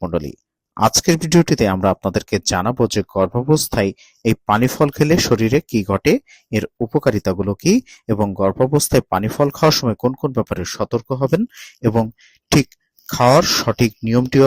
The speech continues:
আজকে জানাবো এবং ভিডিওটি অবশ্যই শেষ পর্যন্ত দেখুন, কারণ ভিডিওর শেষের দিকে বিশেষ কিছু পরামর্শ থাকছে। তার আগে সুপ্রিয় দর্শক মণ্ডলী,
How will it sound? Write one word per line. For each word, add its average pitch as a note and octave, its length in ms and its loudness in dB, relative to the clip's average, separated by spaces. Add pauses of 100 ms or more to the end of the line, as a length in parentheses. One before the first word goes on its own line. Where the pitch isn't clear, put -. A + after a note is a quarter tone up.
(120)
আজকে - 220 -2 (100)
জানাবো F#2+ 320 0 (120)
এবং A2 140 -2 (400)
ভিডিওটি C3+ 440 4 (100)
অবশ্যই C3+ 420 0
শেষ C3 120 -2 (100)
পর্যন্ত G#2+ 300 -6 (140)
দেখুন, C3+ 260 -6 (100)
কারণ A2 180 -2 (420)
ভিডিওর A2+ 380 4
শেষের C3+ 360 0
দিকে A2+ 200 0 (380)
বিশেষ A#2+ 380 4 (120)
কিছু - 220 -4 (200)
পরামর্শ F2+ 440 0 (160)
থাকছে। - 300 -4 (440)
তার C#3+ 160 6
আগে F#3 220 2
সুপ্রিয় G2+ 340 0
দর্শক G2+ 320 -4
মণ্ডলী, C#3 300 0